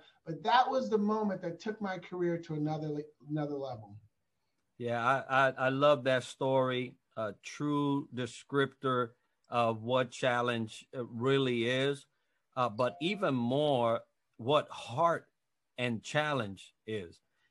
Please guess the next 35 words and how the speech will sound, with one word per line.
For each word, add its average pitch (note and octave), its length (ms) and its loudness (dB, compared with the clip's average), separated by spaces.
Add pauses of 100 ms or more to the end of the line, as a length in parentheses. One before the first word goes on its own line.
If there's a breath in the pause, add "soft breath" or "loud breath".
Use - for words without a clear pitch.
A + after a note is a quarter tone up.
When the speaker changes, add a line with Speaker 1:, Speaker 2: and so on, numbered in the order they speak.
(100)
Speaker 2:
Um, A#2+ 380 0 (240)
because D3 520 -2
challenge, F#3 800 0
if D3 180 0
you D3+ 120 2
look G#3+ 240 2
at B3 140 -6
the G#3 80 2
word, D3 460 -2 (720)
it F#3+ 180 4
is G3 360 6
a, D3+ 420 0 (640)
uh, C3+ 260 0
uh, B2 320 -4 (360)
an C#3+ 220 2
"I G3 220 4
dare G3+ 400 4
you." G3 320 0 (260)
That's, - 260 2
<laughs> A#3 80 -8
that's - 320 2
what D#4 220 4
that D4 180 10
is. D4 360 4 (280 soft breath)
A F#3 120 6
challenge A#3+ 600 4
is F#3+ 240 6
a, E3 300 0 (220)
"I G3+ 180 6
dare C4+ 420 -4
you G#3+ 220 0
to D3+ 100 2
do C3+ 220 2
this." - 360 -10 (440)
Um, D3 440 4